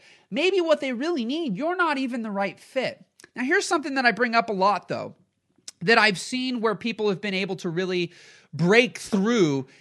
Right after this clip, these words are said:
and have a massive success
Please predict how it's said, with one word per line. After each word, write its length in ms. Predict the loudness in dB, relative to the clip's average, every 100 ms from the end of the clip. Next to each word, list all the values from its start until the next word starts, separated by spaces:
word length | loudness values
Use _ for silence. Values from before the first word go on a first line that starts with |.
| -6
and 120 | -4 0
have 260 | 2 2
a 60 | 2
massive 960 | 0 0 -2 0 -2 0 0 0 -2 -8 -20 _ _
success 1000 | -12 -4 -4 -4 0 2 4 2 -4 -14